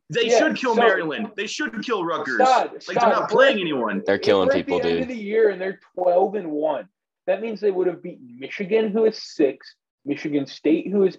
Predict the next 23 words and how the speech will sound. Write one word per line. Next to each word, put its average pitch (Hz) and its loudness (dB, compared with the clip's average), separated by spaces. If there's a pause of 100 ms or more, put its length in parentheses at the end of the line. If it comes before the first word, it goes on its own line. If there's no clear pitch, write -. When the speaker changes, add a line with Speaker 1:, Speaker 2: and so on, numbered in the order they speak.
(140)
Speaker 2:
eight, 147 2
and 135 -8 (120)
Iowa, 131 4
who 127 -10
is 110 -12
nine. 110 -4 (1040)
Speaker 1:
Okay, 165 -4
and 147 -4
when 160 -4
you're 156 -4
Speaker 2:
So 151 4
Speaker 1:
ranking, 110 0
Speaker 3:
And 123 6
Speaker 1:
you're, 117 2
Speaker 3:
Penn 123 0
Speaker 1:
you're 127 6
ranking 120 2
Speaker 3:
State. 101 4
Speaker 1:
these - -6
players, 110 2
Speaker 3:
And 113 2
Penn - 2
Speaker 1:
right, - 0